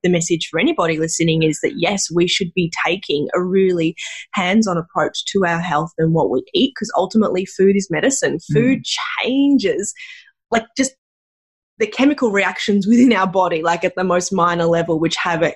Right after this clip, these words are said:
Speaker 1: profound impact on us and how we perform throughout our day and how we think and how we feel. When you're on a plant-based protocol, obviously you are, you are omitting a whole, a whole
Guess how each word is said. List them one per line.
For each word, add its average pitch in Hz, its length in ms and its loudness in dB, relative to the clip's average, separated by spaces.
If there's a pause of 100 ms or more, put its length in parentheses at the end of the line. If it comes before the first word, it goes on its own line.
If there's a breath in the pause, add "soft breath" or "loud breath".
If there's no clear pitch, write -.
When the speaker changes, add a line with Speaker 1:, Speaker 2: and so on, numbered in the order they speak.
Speaker 1:
profound 180 480 -2
impact 165 460 -2
on 160 180 -2
us 151 260 0
and 165 140 2
how 151 160 2
we 143 160 -4
perform 147 440 -2
throughout 151 340 -2
our 151 200 -2
day 147 300 0
and 156 160 -2
how 147 100 -2
we 151 200 0
think 160 200 0
and 160 140 0
how 147 160 0
we 151 140 0
feel. - 640 0 (600 loud breath)
When 208 300 2
you're 220 120 4
on 202 80 -2
a 196 60 -2
plant-based 175 720 -2
protocol, 170 720 0
obviously 175 440 0
you 170 220 2 (100)
are, 170 300 0 (260 loud breath)
you 160 140 0
are 170 200 2
omitting 185 600 2
a 165 40 -2
whole, 165 300 -2 (200)
a - 40 -6
whole 175 320 -2